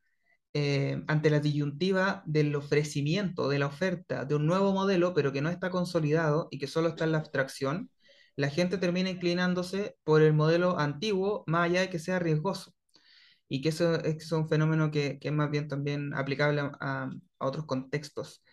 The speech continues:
Eh, y yo creo que también algo de eso hay. O sea, lo que, y que ha sido una de las críticas que siempre hemos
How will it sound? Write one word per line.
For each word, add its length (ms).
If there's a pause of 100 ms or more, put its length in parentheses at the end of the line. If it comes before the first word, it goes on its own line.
(440)
Eh, 540
y 100
yo 120
creo 140
que 80
también 300
algo 240
de 80
eso 220
hay. 260
O 60
sea, 760
lo 220
que, 380
y 240
que 80
ha 40
sido 140
una 120
de 60
las 120
críticas 380
que 60
siempre 340
hemos 600